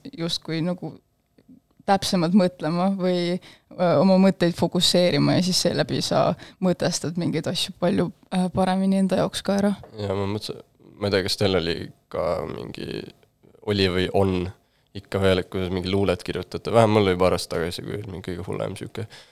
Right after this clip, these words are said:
Speaker 2: tiineka aeg ja lahkuminekud ja värgid ja siis sa üritad kuidagi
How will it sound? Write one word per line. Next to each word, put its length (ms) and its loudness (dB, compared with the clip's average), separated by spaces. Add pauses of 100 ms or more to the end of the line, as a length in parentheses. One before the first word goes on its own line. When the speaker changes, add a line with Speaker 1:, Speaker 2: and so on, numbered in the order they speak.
(140)
Speaker 2:
tiineka 420 -4
aeg 180 0
ja 60 -2
lahkuminekud 800 -6
ja 80 0
värgid 400 -6
ja 80 -6
siis 160 -4
sa 80 -4
üritad 380 -6
kuidagi 400 -2